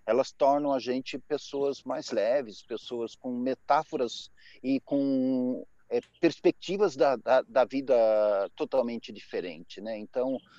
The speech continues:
a quantidade, o potencial de aprendizado, o potencial de encantamento, de fascínio que as aves trazem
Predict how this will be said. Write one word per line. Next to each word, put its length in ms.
a 380
quantidade, 1000
o 100
potencial 1000
de 100
aprendizado, 960
o 60
potencial 800
de 120
encantamento, 960
de 120
fascínio 680
que 80
as 160
aves 360
trazem 680